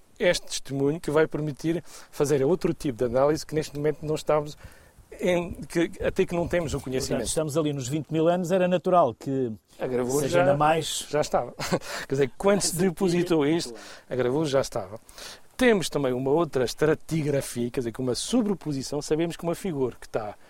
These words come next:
Speaker 1: cortar a outra é mais recente. Então sabemos, por exemplo, que isto foi tudo gravado antes da deposição destas, desta camada.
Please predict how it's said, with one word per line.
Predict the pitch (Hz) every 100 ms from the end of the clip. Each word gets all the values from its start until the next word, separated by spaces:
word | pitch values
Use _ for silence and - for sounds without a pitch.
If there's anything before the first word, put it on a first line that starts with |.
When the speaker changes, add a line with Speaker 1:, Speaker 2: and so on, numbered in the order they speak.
| -
Speaker 1:
cortar | - 185 - 156 127
a | 123
outra | 127 151 160
é |
mais | 160 165
recente. | - - 120 - - - - -
Então | - 123
sabemos, | 175 175 165 127 - -
por | 127
exemplo, | 123 151 156
que | 165
isto | 160 -
foi | 156 151 -
tudo | 151 135 - - - -
gravado | 127 120 113 110 - _ - _ _ _ _ _ _ -
antes | 170 165 - -
da | 135 139
deposição | 123 - 131 123 - 117 113 - - _ _ -
destas, | 117 - 117 - -
desta | 127 - 107
camada. | 98 90